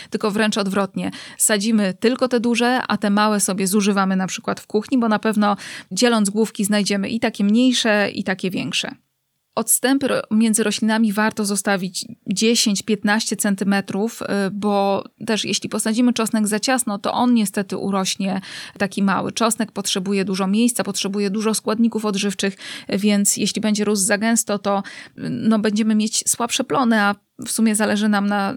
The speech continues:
tych właśnie dużych główkach. No i jeśli chodzi o czosnek, to on się wiąże też z takim rarytasem, takim kuchennym przysmakiem, który,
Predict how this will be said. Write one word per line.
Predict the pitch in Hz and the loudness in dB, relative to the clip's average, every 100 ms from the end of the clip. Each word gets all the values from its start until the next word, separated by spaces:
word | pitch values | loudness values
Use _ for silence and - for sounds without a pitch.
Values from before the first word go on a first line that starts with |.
| - | -4
tych | 208 190 | -4 -2
właśnie | 202 - 202 196 196 | -4 -2 -2 0 0
dużych | 226 202 202 - | 0 2 0 -4
główkach. | 220 185 190 - 196 226 - _ _ _ 208 | -6 -2 -4 -2 -4 -4 -8 _ _ _ 0
No | 208 | 2
i | |
jeśli | 208 - 208 | 0 0 0
chodzi | 226 233 | 2 2
o | 202 | 0
czosnek, | 208 190 196 202 | 0 -2 -2 -6
to | - 185 202 - - - | -4 -2 -2 -4 -14 -8
on | - 208 | -2 0
się | 202 196 | 0 0
wiąże | 202 202 202 | 0 0 -2
też | 185 190 | -4 -6
z | - | -6
takim | 196 202 202 | -2 0 2
rarytasem, | 202 202 196 - 208 - 196 196 - | 2 0 -4 -4 -2 -2 -2 -4 -6
takim | 175 - - 190 185 - - - | -10 -8 -4 -2 -2 -6 -16 -10
kuchennym | - 196 214 214 208 202 202 196 | -6 -4 0 2 4 2 2 0
przysmakiem, | - 208 - 202 220 - 190 185 | -2 0 0 0 0 0 -2 -2
który, | - 185 190 190 | -4 -4 0 0